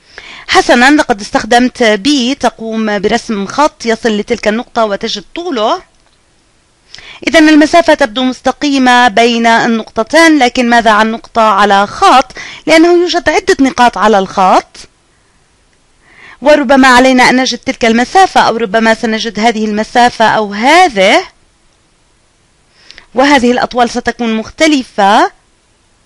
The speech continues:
كيف سيتكون لنا مسافة مميزة؟ وطريقة التفكير في هذا الأمر، آه، آه، وسنفعل هذا في المستقبل بأسلوب أعمق في دورات الرياضيات، بشكل خاص عندما نبدأ بدراسة المتجهات والجبر الخطي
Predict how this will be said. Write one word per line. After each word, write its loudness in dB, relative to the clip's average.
كيف 4
سيتكون 0
لنا 0
مسافة -2
مميزة؟ 2
وطريقة -4
التفكير -8
في -8
هذا 0
الأمر، 2
آه، 4
آه، 4
وسنفعل -2
هذا 0
في -6
المستقبل -4
بأسلوب -10
أعمق -2
في -8
دورات -4
الرياضيات، -4
بشكل -6
خاص 0
عندما 2
نبدأ 0
بدراسة -2
المتجهات -4
والجبر -8
الخطي -2